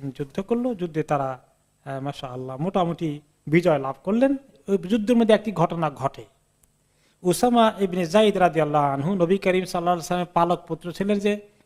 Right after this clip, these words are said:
যায়েদ রাদিয়াল্লাহু আনহু, ওনার ছেলে উসামা সেই যুদ্ধে ছিলেন।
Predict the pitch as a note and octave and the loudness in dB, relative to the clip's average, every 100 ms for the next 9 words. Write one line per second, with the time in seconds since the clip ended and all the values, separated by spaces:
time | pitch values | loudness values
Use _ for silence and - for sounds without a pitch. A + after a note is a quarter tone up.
0 | - C#3+ F3 F3+ D3+ D#3+ _ _ _ D#3 | -14 0 2 4 0 -4 _ _ _ -2
1 | D3 C#3 C#3 C#3 C3+ G3 - _ _ _ | 0 -4 -4 -4 -4 -8 -10 _ _ _
2 | E3 E3 F#3+ D#3 - F3 E3+ D#3 C#3+ A3+ | 0 2 2 0 -6 -4 -4 -6 0 2
3 | G3 E3+ A3+ _ _ _ _ - - D3+ | 2 0 -4 _ _ _ _ -10 -6 -6
4 | D3 C3 C#3 - B2 G#2 | -8 -10 -12 -10 -12 -14